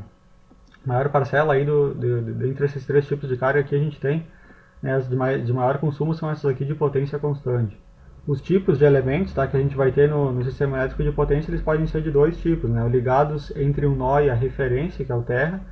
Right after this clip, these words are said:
que são os geradores, as cargas, né, os motores também, ah, capacitores ou reatores shunt, né, que tu vai ter.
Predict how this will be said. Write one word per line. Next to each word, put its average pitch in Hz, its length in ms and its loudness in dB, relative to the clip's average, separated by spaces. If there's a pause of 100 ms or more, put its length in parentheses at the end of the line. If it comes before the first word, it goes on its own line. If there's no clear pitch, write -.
(240)
que - 60 -16
são 143 160 2
os 127 60 2
geradores, 143 760 4
as 123 180 -6
cargas, 135 460 0
né, 117 100 -2
os 117 100 0
motores 131 500 0
também, 135 320 -2 (580)
ah, 131 280 -2
capacitores 143 680 2
ou 147 80 4
reatores 139 480 0
shunt, 175 400 -2
né, 117 200 -2
que - 100 -10
tu 120 40 -6
vai 120 120 0
ter. 139 240 0